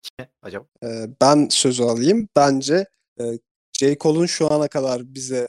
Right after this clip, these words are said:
Speaker 2: gösterdiği corny tarafını çok da aşmıyor yani. Her zamanki J.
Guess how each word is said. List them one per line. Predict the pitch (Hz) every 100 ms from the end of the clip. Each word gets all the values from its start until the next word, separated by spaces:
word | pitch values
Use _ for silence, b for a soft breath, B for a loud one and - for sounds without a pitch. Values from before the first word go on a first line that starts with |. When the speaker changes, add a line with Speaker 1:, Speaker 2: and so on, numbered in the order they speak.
| _
Speaker 2:
gösterdiği | 139 127 - 135 127 127 123
corny | 156 139 135
tarafını | - 127 - 139 175 180
çok | - 143 _
da | 147 170 - _ - 160
aşmıyor | 180 - 120
yani. | 110 110 110
Her | 147 180
zamanki | 156 139 123
J. | 127